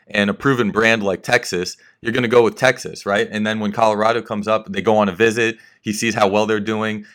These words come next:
His other teammates are, are, you know, Laviska Shenault is a four-star receiver committed to Colorado, also goes to DeSoto with him. K D Nixon is a guy that we all expect to commit to Colorado here relatively soon.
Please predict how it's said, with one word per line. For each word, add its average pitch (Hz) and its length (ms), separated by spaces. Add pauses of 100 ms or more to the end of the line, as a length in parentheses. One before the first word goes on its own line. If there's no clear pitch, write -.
His 113 140
other 113 160
teammates 131 640
are, 117 220
are, 113 500
you 92 160
know, 104 100
Laviska 107 380
Shenault 110 360
is 107 100
a 104 40
four-star 107 380
receiver 113 320
committed 110 300
to 104 60
Colorado, 104 560
also 98 200
goes 101 220
to 98 80
DeSoto 104 380
with 104 180
him. 104 220 (260)
K 113 140
D 107 100
Nixon 110 300
is 110 120
a 104 40
guy 104 220
that 101 140
we 104 140
all 104 140
expect 101 340
to 104 60
commit 107 260
to - 60
Colorado 101 500
here 101 120
relatively 101 520
soon. 101 400